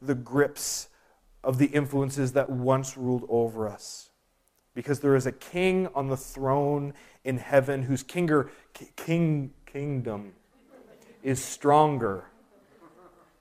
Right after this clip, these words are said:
Kingdom is stronger than the Russian military. His kingdom is stronger than the wealth of Wall Street. His kingdom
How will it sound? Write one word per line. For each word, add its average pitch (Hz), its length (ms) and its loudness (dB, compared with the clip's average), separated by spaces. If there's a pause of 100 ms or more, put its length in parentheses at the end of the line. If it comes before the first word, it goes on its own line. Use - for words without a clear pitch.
(560)
Kingdom 170 400 4
is 143 100 2
stronger 143 880 4 (1200)
than 131 200 -2
the 127 80 2
Russian 127 400 -2
military. 139 500 -4 (2000)
His 143 140 -8
kingdom 170 340 2
is 139 180 2
stronger 156 840 4 (400)
than 139 160 -2
the 127 80 4
wealth 131 260 4
of 127 120 -4
Wall 117 200 0
Street. 160 320 -10 (1800)
His 143 140 -4
kingdom 160 600 0